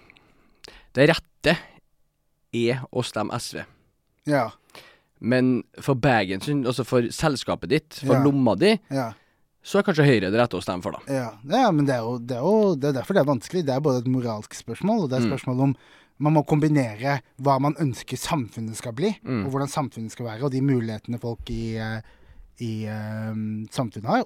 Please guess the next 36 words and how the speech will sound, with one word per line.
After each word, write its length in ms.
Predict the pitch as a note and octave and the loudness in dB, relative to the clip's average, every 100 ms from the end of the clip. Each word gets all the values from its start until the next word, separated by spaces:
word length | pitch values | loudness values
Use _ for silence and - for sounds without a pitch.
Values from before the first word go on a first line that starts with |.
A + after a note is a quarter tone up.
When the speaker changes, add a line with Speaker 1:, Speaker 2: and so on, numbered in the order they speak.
| - | 2
Speaker 2:
og 220 | F3 C4 | 2 2
de, 420 | D#3 D3 D3+ D3+ D3 _ _ _ - | 2 0 2 0 -2 _ _ _ -4
liksom, 340 | D3+ B2 A#2 G#2+ _ _ _ _ - | -2 0 -2 -4 _ _ _ _ -4
tingene 300 | C#3 A#2 A#2 | 0 0 -2
for 100 | C3+ | -4
seg 140 | B2+ C3 | -6 -4
selv, 240 | C#3 D3 | -2 -2
da, 40 | A#2 | -2
hva 140 | A2 | 0
Speaker 1:
Mm. 40 | B2 | 0
Speaker 2:
man 80 | A2 | 0
selv 280 | - A2+ | -4 -6
synes 220 | G2 A#2 A2 | -6 -10 -10
er. 100 | A2 - - | -14 -14 -4
Man 100 | C3+ | 4
må 80 | F3+ | 6
jo 60 | |
være 160 | F3 C3+ | 6 4
på 80 | C#3+ | 2
en 80 | B2+ | 0
måte 160 | C3 | 0
litt 240 | B2 B2 - | -2 -4 -6
egoist 420 | B2+ A2+ B2+ - - | -6 -2 -4 -4 -10
og 180 | A#2+ B2 | -8 -6
tenke 240 | D3 A2+ G#2+ | -6 -6 -6
på 80 | |
andre 220 | A#2+ G2+ G#2+ | -6 -6 -6
samtidig. 420 | B2+ A#2 G#2+ C3+ _ _ | -8 -6 -8 -8 _ _
Speaker 1:
Stemte 320 | - - C3+ - | -4 2 4 4
du, 80 | D3+ | 4
eller? 160 | A#3 - _ _ _ - | 4 0 _ _ _ -2
Speaker 2:
Jeg 120 | D3+ | 0
stemte. 260 | D3 - A#2+ _ _ | 0 -4 -10 _ _
Speaker 1:
Hva 120 | D#3 | 0
stemte 220 | D3+ C#3+ | 4 2
du? 100 | G#2+ | 4